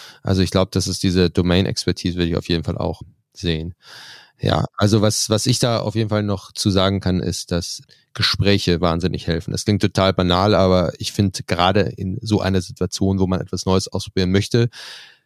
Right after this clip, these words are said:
fühlt sich das manchmal unheimlich an oder der, der Schritt relativ groß, einfach Gespräche zu führen mit Produktmanagerinnen auch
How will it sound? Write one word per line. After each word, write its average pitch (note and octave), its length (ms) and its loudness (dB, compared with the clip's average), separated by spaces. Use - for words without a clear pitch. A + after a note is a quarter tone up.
fühlt A2+ 200 0
sich A2 100 -2
das G#2 160 2
manchmal F#2 680 2
unheimlich A2 580 2
an G2+ 160 2
oder F2+ 200 2
der, F#2 160 0
der F#2+ 120 0
Schritt - 320 0
relativ F#2+ 320 0
groß, G2+ 420 2
einfach G#2 340 0
Gespräche F#2+ 400 0
zu - 160 -8
führen F#2+ 260 2
mit F#2+ 140 0
Produktmanagerinnen F#2 1800 -2
auch F2+ 280 0